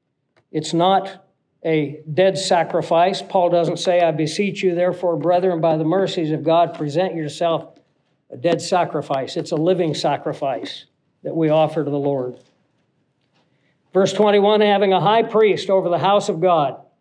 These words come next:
What is the purpose of the high priest? The purpose of the high priest is to be a mediator between God and men,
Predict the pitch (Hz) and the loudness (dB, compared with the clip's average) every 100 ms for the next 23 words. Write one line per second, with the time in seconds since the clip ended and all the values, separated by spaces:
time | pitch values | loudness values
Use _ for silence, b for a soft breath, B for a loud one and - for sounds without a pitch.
0 | _ _ _ _ _ - - - - - | _ _ _ _ _ -16 -16 -16 -20 -20
1 | - _ _ - 175 196 165 - 202 202 | -20 _ _ -4 0 2 0 0 2 2
2 | 196 - 180 165 185 190 180 156 131 170 | 0 0 0 2 2 2 2 0 0 -4
3 | 147 190 190 180 185 147 180 185 185 190 | 0 0 0 -2 -2 0 2 2 0 0
4 | 202 - 165 - 143 170 160 156 220 214 | 0 0 -2 -2 -2 0 2 2 2 2
5 | 208 202 190 170 165 185 180 160 175 175 | 2 2 0 -2 -2 -2 -2 2 4 4
6 | 170 160 170 214 240 233 220 - | 2 0 2 4 2 0 -6 -18